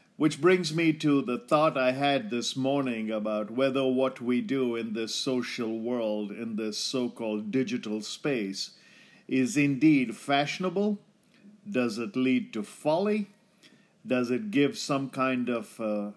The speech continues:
excursion of frivolity? Is there any fact to our identity and our digital self?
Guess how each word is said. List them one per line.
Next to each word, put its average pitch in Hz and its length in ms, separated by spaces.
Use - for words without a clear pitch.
excursion 135 800
of 107 140
frivolity? 185 960
Is 143 260
there 165 180
any 160 140
fact - 720
to 135 180
our 117 200
identity 127 960
and 113 200
our 110 120
digital 107 600
self? - 460